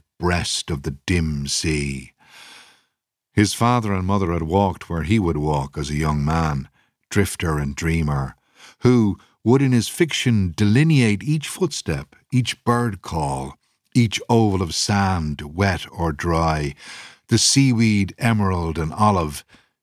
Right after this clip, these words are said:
set them down in a mirage of language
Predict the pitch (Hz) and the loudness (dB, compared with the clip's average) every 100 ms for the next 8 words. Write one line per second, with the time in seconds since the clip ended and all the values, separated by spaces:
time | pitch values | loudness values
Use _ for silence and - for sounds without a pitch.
0 | _ - - 160 156 123 139 135 113 101 | _ 0 2 2 2 2 2 4 4 4
1 | 98 117 135 139 110 101 101 107 110 85 | 2 2 2 2 0 0 2 2 2 0
2 | 87 76 - | -2 -2 -6